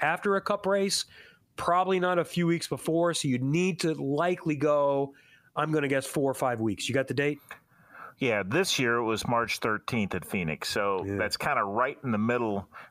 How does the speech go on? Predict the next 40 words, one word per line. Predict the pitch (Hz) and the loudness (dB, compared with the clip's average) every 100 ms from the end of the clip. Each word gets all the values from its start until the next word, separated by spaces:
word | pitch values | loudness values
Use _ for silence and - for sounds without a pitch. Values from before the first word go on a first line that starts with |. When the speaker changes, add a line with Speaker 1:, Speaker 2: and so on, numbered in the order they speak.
| - | -2
Speaker 2:
I | |
Speaker 1:
Yep. | |
Speaker 2:
mean, | 104 113 104 92 - | 0 0 -2 -6 -8
you, | 117 107 98 | -4 -4 -4
you | 123 123 | -4 0
wouldn't | 151 147 | 0 2
go | 127 117 | 0 0
back-to-back | 117 117 - 92 104 107 - | 0 -2 -2 -4 -2 -4 -4
weekends | 110 110 107 90 87 87 | -4 -2 -2 0 -2 -2
at | 95 90 | -2 -2
a | |
racetrack | 85 92 87 - 101 87 87 - | -2 -2 -4 -4 -2 -2 -4 -4
with | 92 - | -4 -2
IndyCar | 95 92 - 98 95 90 | -2 -2 -2 0 0 0
and | 87 | 0
nascar, | 90 90 - 98 90 90 - - | -2 -2 -4 -2 -2 -2 -4 -4
at | 90 | -4
least | 90 98 87 - | -2 -2 -4 -4
in | 95 | -2
most | 95 98 - | 0 -2 -4
situations. | 98 - 87 95 95 - 87 80 - - - _ - | -6 -4 -2 -2 -2 -2 -4 -4 -10 -18 -20 _ -4
Uh, | 95 87 82 82 | -2 0 0 -2
so, | 85 - 110 98 92 87 - - _ _ | -2 -2 0 0 0 -4 -12 -20 _ _
you | 110 | -4
know, | 95 | -2
you | 95 98 104 | 0 0 -2
usually | 107 123 123 117 | -2 -2 0 0
like | 104 104 | -2 -2
to | 104 | -4
have | 98 98 92 | -2 0 -2
a | |
s-, | 95 - - | -4 -4 -6
a | |
promoter | - 135 143 147 117 | -4 -2 0 2 2
would | 104 | 2
wanna | 101 101 92 | 0 0 0
have | 98 92 - | 0 -2 -2
probably | 113 98 92 | -2 0 -4
three | - - 127 113 | -4 -6 -4 -2
weeks | 92 78 - - | -2 -4 -6 -8